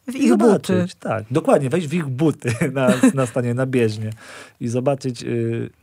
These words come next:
Speaker 2: jak to wygląda. Y, na, jeżeli jeszcze właśnie, y, jest szansa spróbować tego, co oni robią dokładnie, y, no to why not?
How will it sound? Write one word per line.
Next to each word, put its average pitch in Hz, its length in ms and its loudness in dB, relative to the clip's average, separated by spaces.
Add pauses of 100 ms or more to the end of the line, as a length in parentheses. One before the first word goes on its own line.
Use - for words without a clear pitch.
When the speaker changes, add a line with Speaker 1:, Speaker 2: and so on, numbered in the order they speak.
(120)
Speaker 2:
jak 117 300 -4
to 113 120 -4
wygląda. 104 580 -6
Y, 107 920 -10
na, 110 240 -6 (180)
jeżeli 110 480 -6
jeszcze 110 420 -4
właśnie, 107 520 -4 (680)
y, 101 1200 -4 (440)
jest 135 300 0
szansa 127 720 -2 (100)
spróbować 127 580 -2
tego, 147 240 0
co 123 140 -6
oni 120 160 -2
robią 120 240 0
dokładnie, 113 720 -2 (240)
y, 113 420 -4
no 127 340 -8
to 180 160 -4 (540)
why 147 180 0
not? 202 340 -2